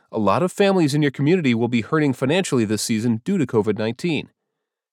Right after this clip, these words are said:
Your church can help ease this burden by organizing a gift drive. Ask members of your congregation to adopt a family this Christmas. Connect them with their assigned families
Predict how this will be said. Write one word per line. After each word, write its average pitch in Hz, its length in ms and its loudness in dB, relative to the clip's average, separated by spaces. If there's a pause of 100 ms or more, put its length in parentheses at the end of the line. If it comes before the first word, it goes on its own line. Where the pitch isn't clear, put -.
Your 117 160 4
church 143 300 2
can 127 120 2
help 131 240 2
ease 165 300 0
this 135 180 2
burden 156 400 4
by 131 160 4
organizing 160 680 2
a 170 60 0
gift 202 280 0
drive. 92 340 -2 (840)
Ask 135 240 2
members 135 360 4
of 117 80 -2
your 127 100 2
congregation 127 720 0
to 135 200 2
adopt 135 480 0
a 156 40 -2
family 160 360 0
this 90 200 -4
Christmas. - 480 -6 (640)
Connect 208 320 2
them 139 160 4
with 131 140 2
their 139 160 2
assigned 156 400 0
families 160 400 0